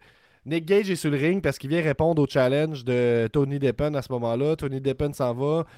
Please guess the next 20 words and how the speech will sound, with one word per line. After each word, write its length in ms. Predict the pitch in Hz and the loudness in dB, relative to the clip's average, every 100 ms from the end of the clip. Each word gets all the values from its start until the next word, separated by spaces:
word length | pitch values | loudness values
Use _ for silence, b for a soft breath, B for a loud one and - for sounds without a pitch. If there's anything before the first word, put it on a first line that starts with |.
| b b | b b
Il 160 | 131 139 | -2 0
reste, 220 | 151 - | -2 -2
euh, 140 | 123 | -2
juste 260 | 120 151 - | -2 -6 -4
Nick 160 | 151 131 | -6 0
Gage, 440 | 143 156 147 127 | 0 0 -2 -6
euh, 160 | 127 120 | -6 -6
sur 200 | - 135 | -4 0
le 120 | 127 | 0
ring. 320 | 123 160 175 | 0 -2 -2
Puis 140 | - 147 | -6 0
là, 220 | 165 180 b b - | 2 0 b b 2
il 60 | |
y 40 | 143 | 4
a 20 | |
une 120 | 151 | 4
toune 360 | - 175 175 135 | 4 4 4 2
japonaise 600 | 143 135 135 139 156 - | 0 2 2 2 0 -4
qui 100 | - | -14
start. 520 | - 143 160 170 | -4 -2 -2 -4